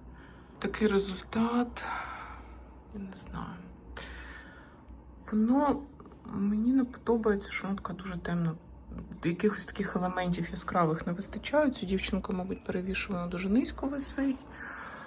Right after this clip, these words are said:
Ось. І я хочу. І зараз будуть ще золоті бантики. Вони трішки добавлять такої яскравості.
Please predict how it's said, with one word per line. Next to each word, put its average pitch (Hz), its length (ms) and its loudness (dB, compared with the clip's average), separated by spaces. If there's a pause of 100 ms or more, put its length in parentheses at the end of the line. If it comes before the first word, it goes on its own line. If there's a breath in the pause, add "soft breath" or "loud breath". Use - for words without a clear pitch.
(360 loud breath)
Ось. 196 640 0 (360 loud breath)
І 196 220 4
я 226 140 4
хочу. 240 880 4 (1800 loud breath)
І - 100 -4
зараз 220 320 8
будуть 196 260 2
ще 190 220 2
золоті 185 600 2 (340 loud breath)
бантики. 175 560 2 (960 loud breath)
Вони 214 280 6
трішки 233 560 4
добавлять 190 580 4
такої 180 340 0
яскравості. - 840 2